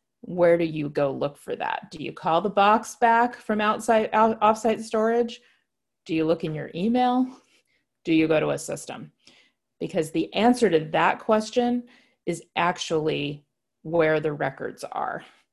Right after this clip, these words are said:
So yeah, if you're sending things to offsite storage and you're routinely calling them back from offsite storage, then those are your records. But if you're sending things to offsite storage and they're out of sight, out of mind, and you think you've taken care of it, but every time that you need that information or you need to a-,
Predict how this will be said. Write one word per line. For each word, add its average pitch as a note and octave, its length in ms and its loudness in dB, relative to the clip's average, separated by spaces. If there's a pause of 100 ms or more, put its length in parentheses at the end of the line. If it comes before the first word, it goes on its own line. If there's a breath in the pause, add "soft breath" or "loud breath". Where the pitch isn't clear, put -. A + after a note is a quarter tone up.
(540 soft breath)
So - 220 -2
yeah, F3 360 4
if E3 200 -6
you're G3+ 180 6
sending A#3+ 380 4
things A3 220 4
to G#3+ 60 4
offsite G3+ 380 4
storage G3+ 380 2
and D#3+ 120 -2
you're F3+ 160 2
routinely F3+ 600 -2
calling F3 340 0
them D3+ 160 -6
back D#3 260 2
from A#3+ 200 -2
offsite A#3+ 480 0
storage, B3+ 460 0
then E3 140 -2
those F3+ 220 0
are E3+ 240 2
your E3 240 0
records. - 600 -10 (420)
But - 80 4
if D#3+ 100 2
you're B3+ 140 4
sending C4 360 4
things G3 220 0
to F#3 60 0
offsite F3 500 4
storage F3 380 2
and D#3+ 120 -4
they're E3+ 220 -2
out E3 160 4
of E3 80 2
sight, E3+ 320 2
out E3 220 2
of D#3+ 60 -2
mind, D#3+ 320 -4
and D3+ 120 -6
you D#3+ 100 -2
think F#3 280 -6
you've D#3+ 160 -8
taken E3+ 320 -4
care F3 280 0
of C#3+ 100 -4
it, C#3 240 -2 (460 soft breath)
but D3+ 100 2
every E3+ 280 2
time F3 260 2
that D#3+ 120 -2
you E3 200 -4
need E3 280 -2
that E3 180 2
information D#3 760 -4
or D3+ 220 -6
you D3+ 220 -6
need D#3 280 -6
to F3 80 -4
a-, D3+ 240 0